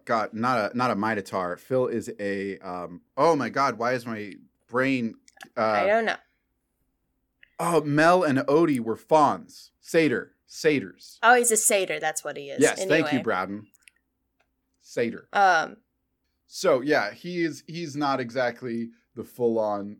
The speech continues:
Speaker 1: version of what we're looking at, but <laughs>
Speaker 2: But he
Speaker 1: the
Speaker 2: was pretty reluctant, too. So
Speaker 1: Yeah,
Speaker 2: just
Speaker 1: that's
Speaker 2: point
Speaker 1: true.
Speaker 2: that
Speaker 1: He's pro-,
Speaker 2: out.
Speaker 1: he's probably in that same area. Uh, but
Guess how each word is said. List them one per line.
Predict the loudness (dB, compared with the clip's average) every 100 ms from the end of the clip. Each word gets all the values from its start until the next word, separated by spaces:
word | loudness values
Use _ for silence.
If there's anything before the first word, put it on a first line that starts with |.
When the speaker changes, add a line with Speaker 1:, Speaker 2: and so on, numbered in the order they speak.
| -6
Speaker 1:
version | -6 -4 -10 -16 -16 -16
of | -10
what | -8 -6
we're | -4
looking | -6 -6 -10
at, | -10 -12 -14 -2
but | 2 2 0 -6 -16 _ -20
<laughs> | -20 -20 -20 _ _ _ _ _ _ -12 -12 -14 -20 -4
Speaker 2:
But | 4 6 8
he |
Speaker 1:
the | 8
Speaker 2:
was | 6
pretty | 6 6 6
reluctant, | 6 6 4 2 -4 -4 -2
too. | 2 2 0 -6 _
So | 2
Speaker 1:
Yeah, | 4 4
Speaker 2:
just |
Speaker 1:
that's | 4 2
Speaker 2:
point | 0
Speaker 1:
true. | 0
Speaker 2:
that | 2
Speaker 1:
He's | 2
pro-, | 0
Speaker 2:
out. | 0 -4
Speaker 1:
he's | -6 -4
probably | 0 0 0 -4 -4
in | 0
that | -2 -2
same | -2 0 0
area. | 0 2 4 2 -4 -10 -16 _ _ _ -2
Uh, | 0 0 -2 -6 -14 _ _ _ _ _ _ -20 -20 _ 2
but | 4 6 2